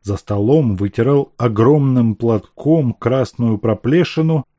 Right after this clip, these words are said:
начальник гатчинской полиции Петр Ильич Кокарев. Напротив него голосила какая-то девица, пытаясь перекричать нависающего над ней маршала. «Да как же так?»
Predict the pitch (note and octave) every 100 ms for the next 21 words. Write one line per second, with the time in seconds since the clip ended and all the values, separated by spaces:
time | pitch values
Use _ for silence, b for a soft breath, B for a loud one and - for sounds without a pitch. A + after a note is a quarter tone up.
0 | - C3+ D3 - F#3 E3+ D3 C#3 A#2 G#2
1 | A2+ C#3 - - G#2+ F#2+ - G2+ - G#2
2 | C#3+ D#3+ - D#3 D#3 C#3 D#3+ E3 D#3+ D#3
3 | C3 C3 C3 B2+ C3 - - C#3 - G2+
4 | F2+ - - _ - G2+ G2 G#2+ G2+ -
5 | G#2 G#2 D#3 E3+ - - A#2 D3 C#3+ B2
6 | - E3 F#3+ E3 D3+ C3+ D#3+ C#3+ C#3+ B2+
7 | C#3+ C#3 E3+ C3+ - A2+ F#2+ A2+ G#2+ D3
8 | C3+ - - C3+ C3 B2+ B2+ - C#3 D#3
9 | C3 A#2+ A2+ A2 - B2+ C#3+ C3 - A#2+
10 | B2 A#2 A#2 C#3 A#2+ C#3+ B2+ - F#2+ F2
11 | F2+ _ _ _ _ _ A2+ A#2+ E3+ -
12 | F3+ G3+ D#3+ A2 A#2 G3+ - _ - A3
13 | D3 - -